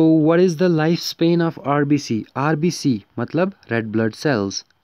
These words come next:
red blood cells, डब्ल्यूबीसी white blood cells, आरबीसी red blood cells। तो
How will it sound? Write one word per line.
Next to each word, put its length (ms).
red 100
blood 280
cells, 580
डब्ल्यूबीसी 640
white 220
blood 360
cells, 520
आरबीसी 600
red 180
blood 280
cells। 480
तो 180